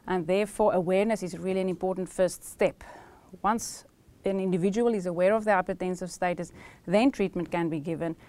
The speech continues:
and only when treatment is given correctly and the pot-, uh, the, the, the patient is taking the medication, control can be achieved. So there's a lot of steps to be taken in order to achieve success here.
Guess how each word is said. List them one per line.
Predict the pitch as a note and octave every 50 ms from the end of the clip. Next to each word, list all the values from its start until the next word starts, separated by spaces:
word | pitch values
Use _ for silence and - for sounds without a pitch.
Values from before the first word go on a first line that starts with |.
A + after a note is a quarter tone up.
| - - _ _
and | - F3+ D#3
only | - G#3+ A#3 B3 C4+
when | A#3+ A#3+ A3+
treatment | G#3 - - - G#3 G3 G#3 G3 F3+
is | E3+ E3+ C#3+
given | - F#3+ F#3+ G#3 G#3+ G3
correctly | - G3 E3+ G3 A3 G#3+ - - A3 A3 F#3+
and | - F3 E3+ E3 - _ _ -
the | - F3
pot-, | - - F3 F3 - -
uh, | E3+ E3
the, | D#3+ E3+ D#3
the, | E3+ D3+ - - - -
the | G3+ E3
patient | D#3+ - F#3+ F#3+ G3+ - - G3+
is | F3+ D#3+ - -
taking | - C4 C4+ C4 - B3 A3
the | G3+ G3
medication, | F#3 F#3 F3 E3+ D#3+ - E3+ D#3+ D#3 D#3+ - - D#3+
control | D#3+ - F3 E3+ E3+ - F#3 F3+ G#3 A#3
can | A3+ - F3+ E3+
be | D#3 D3+ D3+
achieved. | D3 - - G3 F3 D3+ - - - - - _ _ _ _ _ _ - - - - - - - -
So | - A3
there's | A3 A3+ A3
a | A3+
lot | A3 A3+ B3+
of | C4+ C4
steps | - - - A#3 G#3+ - - -
to | - G#3
be | E3+ F#3
taken | - - G#3+ G3+ G3+ - G3 F3+
in | F3 E3
order | - F#3 F3+ F3+
to | E3 - F#3
achieve | F3 D#3+ - - G3 F3+ F3
success | - - - - - - G3+ F#3+ E3+ -
here. | - D#3+ D#3 D#3+ D#3 D#3+